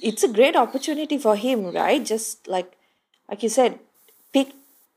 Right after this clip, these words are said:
before he had even made his international debut. And then you have a team like, a franchise like C S K, like I mentioned with Theekshana, like, they've won championships, they know how to win, they've got a great, you know, setup going.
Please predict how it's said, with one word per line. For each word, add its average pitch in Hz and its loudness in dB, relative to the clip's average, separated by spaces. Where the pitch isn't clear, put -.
before 226 6
he 247 4
had 233 4
even 202 0
made 190 0
his 196 2
international 180 -4
debut. - -4
And 185 2
then 208 2
you 226 2
have 208 0
a 180 -2
team 214 -4
like, 202 2
a 185 -4
franchise 214 -2
like 247 0
C 233 -2
S 214 0
K, 160 -4
like 170 -6
I 202 -2
mentioned 185 -8
with 185 -2
Theekshana, 196 -4
like, 143 -4
they've 185 6
won 240 4
championships, 214 0
they 175 -2
know 196 -4
how 233 4
to 220 2
win, 202 0
they've 180 -4
got 185 0
a 190 4
great, 208 0
you 196 -6
know, 180 -6
setup 196 0
going. 180 -2